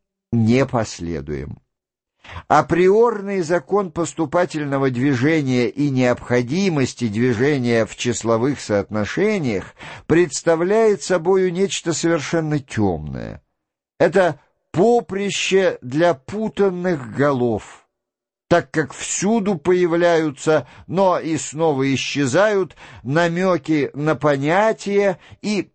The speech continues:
поверхностные аналогии. Что же касается вообще дальнейшего развития взгляда на Вселенную как на числовую систему,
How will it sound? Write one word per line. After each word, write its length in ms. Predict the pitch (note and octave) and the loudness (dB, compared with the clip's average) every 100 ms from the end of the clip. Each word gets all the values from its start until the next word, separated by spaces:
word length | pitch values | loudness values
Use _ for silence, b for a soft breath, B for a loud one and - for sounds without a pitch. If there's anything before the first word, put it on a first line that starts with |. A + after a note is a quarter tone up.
| - | 0
поверхностные 1400 | F3 D#3+ B2 C#3 D#3+ D#3+ A#2+ C3+ C3+ - B2+ B2+ A#2+ - | 2 2 2 2 2 0 -6 -8 -8 -6 -2 0 0 -2
аналогии. 880 | A#2+ A2 G#2 F2+ F2 D2+ D#2+ C#2 _ _ _ - B B | -2 -2 -2 -4 -6 -8 -10 -10 _ _ _ -20 B B
Что 220 | - G#3 | 0 2
же 100 | G3 | 2
касается 640 | - F#3+ - F#3+ F3+ - D3+ | 0 0 2 0 0 0 0
вообще 720 | D#3 D#3+ D#3 - - E3 B2 - | 2 0 -2 -8 -2 0 0 -4
дальнейшего 960 | G#2+ D3 D3+ D#3 F3+ E3+ C#3 A#2+ A2 | 0 2 2 -2 -2 0 0 -2 0
развития 640 | A2+ B2 A2+ D3 C#3 B2 A2+ | 0 0 0 -2 0 0 0
взгляда 520 | G2 G2+ B2 C3 A2 | -2 0 2 2 0
на 120 | G#2+ | -4
Вселенную 800 | - A2+ G#2+ C3+ C#3 A2 G2+ G2 | -4 -2 0 2 0 0 -2 -2
как 240 | A#2 G2+ | -2 -4
на 120 | G#2+ G#2+ | -4 -4
числовую 680 | - G2+ G#2+ G#2+ C3 A#2 | -4 -4 -2 0 2 0
систему, 800 | G2+ F#2+ F2+ - E3+ G#3 C#3 E2 | 0 -4 -6 -2 0 0 -2 -8